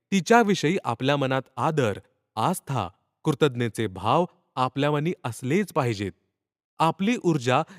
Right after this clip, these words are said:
इतर नाहक गोष्टीत घालवण्यापेक्षा देशाच्या प्रगतीसाठी झटली पाहिजे, असे स्वामींचे विचार होते.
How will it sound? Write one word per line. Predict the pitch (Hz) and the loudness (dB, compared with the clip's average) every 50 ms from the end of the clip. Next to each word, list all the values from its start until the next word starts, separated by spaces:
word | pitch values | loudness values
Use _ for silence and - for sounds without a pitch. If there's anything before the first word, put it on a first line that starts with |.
| - - | -10 -8
इतर | 180 - 208 214 214 | -4 0 2 2 2
नाहक | 180 156 127 113 110 110 151 202 | 2 0 0 0 0 0 0 -2
गोष्टीत | 190 170 156 170 165 - - 196 185 | -2 0 2 2 2 2 0 -4 -4
घालवण्यापेक्षा | 151 127 123 120 139 180 202 208 196 175 - 147 123 - - 131 123 127 123 _ _ _ _ _ - | -4 -4 -4 -2 -2 0 0 0 0 0 0 -2 -4 -2 -2 -2 -2 -2 -2 _ _ _ _ _ -10
देशाच्या | 110 104 127 131 123 - 190 202 - 220 208 | -4 -2 0 0 0 2 0 2 2 2 2
प्रगतीसाठी | - 165 156 135 147 147 135 151 139 - 143 127 117 - 175 190 | 2 2 2 2 2 2 0 0 -2 -2 -2 -2 -2 -2 -4 -4
झटली | 156 - 139 143 - - 185 185 165 | -4 -4 -6 -6 -4 -4 -4 -2 0
पाहिजे, | 135 127 110 107 90 101 98 92 87 - _ _ _ _ - | 0 0 -2 -2 -4 -4 -6 -6 -8 -10 _ _ _ _ -10
असे | 127 123 - 196 202 | -8 -4 -2 -2 -2
स्वामींचे | - - 120 95 98 120 180 196 175 - 147 135 | -2 -2 -4 -4 -2 0 0 0 0 -2 -4 -4
विचार | 123 113 - 117 107 104 | -4 -4 -4 -2 -2 -2
होते. | 101 95 - - 85 | -4 -6 -10 -12 -12